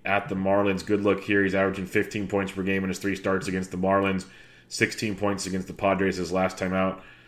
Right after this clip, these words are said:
seventeen against Arizona, fifteen against the Giants, thirty-one Detroit, thirteen Dodgers.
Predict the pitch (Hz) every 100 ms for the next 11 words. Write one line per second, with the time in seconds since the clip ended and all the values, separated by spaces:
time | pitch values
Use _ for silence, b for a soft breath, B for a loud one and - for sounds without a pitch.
0 | B - 110 104 98 101 98 95 98 95
1 | 92 92 - 110 - 110 98 95 85 95
2 | 90 - 107 101 98 98 92 - 101 95
3 | 92 - 107 104 - 104 95 92 92 87
4 | 92